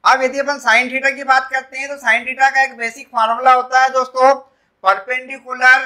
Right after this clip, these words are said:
upon hypotenuse। perpendicular upon hypotenuse जो formula होता है दोस्तों, वो sin theta का होता है, cos theta का होता है, base upon hypotenuse जो कि यहाँ पर explain करा हुआ है,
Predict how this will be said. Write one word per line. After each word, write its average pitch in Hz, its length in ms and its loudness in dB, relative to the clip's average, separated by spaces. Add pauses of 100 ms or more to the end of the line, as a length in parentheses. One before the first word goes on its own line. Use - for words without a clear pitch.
(200)
upon 240 420 -6
hypotenuse। 254 720 -6 (360)
perpendicular 254 720 -2
upon 254 280 2
hypotenuse 254 580 -6
जो 262 140 -6
formula 247 460 0
होता 247 240 2
है 254 80 0
दोस्तों, 254 520 -2
वो 240 120 -16
sin 208 220 -6
theta 226 360 -4
का 247 80 -2
होता 247 240 0
है, 262 300 -2 (320)
cos 208 200 6
theta 247 360 -4
का 247 60 -8
होता 254 280 -2
है, 254 60 4
base 226 460 -6
upon 247 200 -4
hypotenuse 254 760 -6
जो 233 100 -12
कि 226 100 -20
यहाँ 220 320 -10
पर 233 200 -6
explain 233 340 -10
करा 240 260 2
हुआ 240 300 4
है, 254 300 0